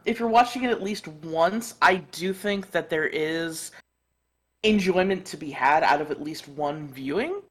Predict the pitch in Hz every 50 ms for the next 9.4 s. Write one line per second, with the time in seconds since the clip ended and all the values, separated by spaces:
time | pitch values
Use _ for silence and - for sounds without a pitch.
0 | _ - 202 202 190 185 185 185 185 180 180 180 180 180 180 - - - - _
1 | _ 202 185 196 196 196 - - - - - - 208 214 - 233 247 262 247 208
2 | 220 226 208 185 196 - - 208 196 196 190 190 - 190 180 175 170 170 165 160
3 | 160 156 156 151 - _ _ _ _ _ _ _ _ _ 185 - 190 185 185 185
4 | - - 185 196 185 190 175 160 151 160 170 165 160 160 151 151 156 156 160 190
5 | 185 - - 202 190 190 - - - - 175 170 165 160 160 165 156 - - -
6 | - - - 160 170 180 175 - 156 - - - 190 180 180 180 170 170 175 170
7 | 165 160 160 160 151 - - - 190 175 180 180 - 170 170 165 160 160 160 160
8 | 160 156 160 156 156 - - - - - _ _ _ _ _ 180 185 190 190 185
9 | 185 185 180 170 - 156 143